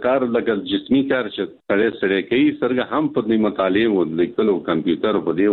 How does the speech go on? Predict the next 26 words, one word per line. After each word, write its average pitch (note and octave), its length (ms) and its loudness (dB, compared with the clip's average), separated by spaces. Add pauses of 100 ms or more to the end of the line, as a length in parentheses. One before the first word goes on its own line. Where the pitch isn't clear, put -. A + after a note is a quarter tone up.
(100)
حالاتو F#2 380 0
کې F#2 200 0
نږدې E2 340 0
کار F#2 140 0
چې - 240 -8
کوي، A2 140 0
دلته G2+ 300 -2 (500)
اضافي F#2 420 0 (1040)
جبري G2 300 2 (100)
قوه G2+ 260 2
په F#2 60 0 (100)
کار F#2 300 2
او B2+ 100 2 (160)
فزیکي F2+ 380 -2
فعالیت F#2 420 -2
د F#2 120 -2
سترګې F#2+ 360 0
زیاتوي. F#2 340 0 (140)
دلته G#2+ 240 -2
د G2+ 100 -2 (220)
سترګې G2+ 280 0 (100)
داخلي G#2 340 0
عضله G2+ 420 0
چې - 60 0
دا E2 160 0
کار A#2+ 340 -4